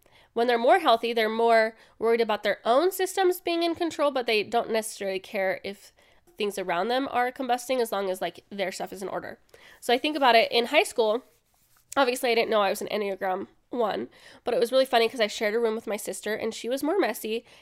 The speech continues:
and I was super clean. I had bought a broom for my room. We had hardwood floor, and I would sweep my room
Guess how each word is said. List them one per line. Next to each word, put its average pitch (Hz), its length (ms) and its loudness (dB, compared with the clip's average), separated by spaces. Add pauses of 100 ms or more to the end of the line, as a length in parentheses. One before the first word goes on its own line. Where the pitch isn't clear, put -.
and 220 160 -4
I 208 140 0
was 233 140 0
super 220 340 -6
clean. 180 380 -6
I 214 80 0
had 220 260 -4
bought 220 300 2
a - 80 -2
broom 220 400 0
for 214 260 0
my 202 140 0
room. 180 260 -4
We 196 120 -6
had 240 140 -4
hardwood 240 320 -2
floor, 214 360 2
and 214 120 -2
I 202 140 -2
would 220 120 -6
sweep - 260 -8
my 247 80 0
room 214 260 -2